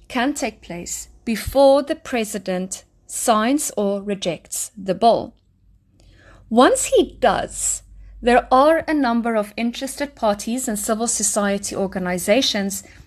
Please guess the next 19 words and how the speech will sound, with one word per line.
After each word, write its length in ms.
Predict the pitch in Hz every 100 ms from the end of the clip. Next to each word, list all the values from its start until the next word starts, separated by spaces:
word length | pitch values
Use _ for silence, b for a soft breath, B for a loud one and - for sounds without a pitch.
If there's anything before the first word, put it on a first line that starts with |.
| b
that 140 | - 214
have 340 | 214 214 214 240
indicated 840 | 254 277 - 180 165 196 175 - b b -
they 140 | 208
will 200 | 196 196
launch 600 | 190 175 175 175 - - -
legal 320 | 185 180 180
challenges. 880 | 170 190 175 160 156 - - - - _ _ B B B B -
If 400 | 254 240 - - _
he 220 | - 233
rejects 680 | 220 214 208 226 269 - -
the 100 | -
bill, 340 | 254 269 359 - _ _ _
or 140 | 220
if 180 | 208 208
he 100 | 214
misses 500 | 196 202 202 214 190
the 140 | - 190
deadline 720 | 247 302 208 190 185 202